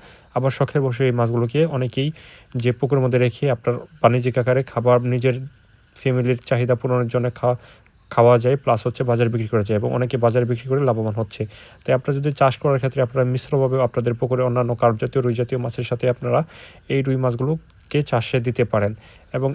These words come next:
এই মাছগুলো আমরা আমাদের পুকুরের মধ্যে, নার্সিং পুকুরের মধ্যে আমরা এর থেকে রেণু প্রোডাকশন করে, এর পোনা উৎপাদন করে আমরা সারা বাংলাদেশের সকল স্থানে এগুলো সরবরাহ করতেছি। এবং এগুলো আপনার আকার ভেদে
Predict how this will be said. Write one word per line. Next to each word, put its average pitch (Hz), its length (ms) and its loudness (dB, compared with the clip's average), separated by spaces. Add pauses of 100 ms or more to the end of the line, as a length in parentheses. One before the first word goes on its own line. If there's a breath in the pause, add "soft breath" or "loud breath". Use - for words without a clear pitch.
এই 151 200 0
মাছগুলো 135 300 -2
আমরা 131 260 -2
আমাদের 123 340 0
পুকুরের 123 300 -4
মধ্যে, 117 180 -2
নার্সিং 117 340 -4 (100)
পুকুরের 123 280 -4
মধ্যে 120 180 -2
আমরা 117 200 0 (340 loud breath)
এর 123 160 0
থেকে 123 140 0
রেণু 127 200 0
প্রোডাকশন 127 360 -2
করে, 135 180 -2 (140)
এর 123 80 0 (340)
পোনা 127 260 -2
উৎপাদন 123 280 -4
করে 143 160 0
আমরা 127 140 -2
সারা 123 200 -2
বাংলাদেশের 123 360 -2
সকল 127 200 -4
স্থানে 123 340 -6 (100)
এগুলো 127 160 -4
সরবরাহ 117 360 0
করতেছি। 104 400 -8 (520 loud breath)
এবং 143 160 0 (140)
এগুলো 147 220 0
আপনার 135 260 0 (100)
আকার 135 300 -2
ভেদে 131 240 0